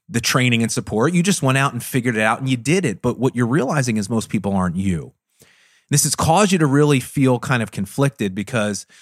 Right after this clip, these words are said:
you're not sure whether this is ever gonna really happen for you in the way that you're wanting it to.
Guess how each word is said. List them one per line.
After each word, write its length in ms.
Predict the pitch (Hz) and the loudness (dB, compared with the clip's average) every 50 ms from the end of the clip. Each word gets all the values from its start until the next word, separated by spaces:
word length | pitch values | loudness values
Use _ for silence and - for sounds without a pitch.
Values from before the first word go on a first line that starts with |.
| - - _ _ | -20 -20 _ _
you're 300 | - 107 110 131 156 196 | -12 0 2 4 4 4
not 220 | 196 175 151 135 - | 4 2 2 2 0
sure 340 | - - 165 180 220 208 | -2 -2 0 0 2 2
whether 260 | 135 117 113 113 120 117 | 2 2 2 0 0 0
this 200 | 117 117 - - | -2 -2 -2 -2
is 100 | 110 107 | 0 0
ever 180 | 117 113 123 | 0 0 0
gonna 200 | 117 120 113 113 | -2 0 -2 0
really 240 | 113 117 113 110 104 | 0 0 0 0 0
happen 360 | 92 127 120 175 190 - 139 | 0 0 -2 0 0 -4 -4
for 220 | 104 - 117 107 101 | -2 -2 0 0 2
you 220 | 104 107 104 104 | 2 2 0 0
in 80 | 104 104 | 0 0
the 80 | 104 | 0
way 240 | 101 107 104 107 104 | 0 2 0 0 0
that 160 | 104 104 98 | 0 -2 -2
you're 320 | 92 104 104 104 104 107 98 | -2 -2 -2 0 -2 -2 -4
wanting 400 | 98 98 120 170 269 311 180 90 | -4 -2 -2 -2 -2 -2 -6 -6
it 120 | - _ | -8 _
to. 260 | - - - - - | -12 -14 -12 -14 -14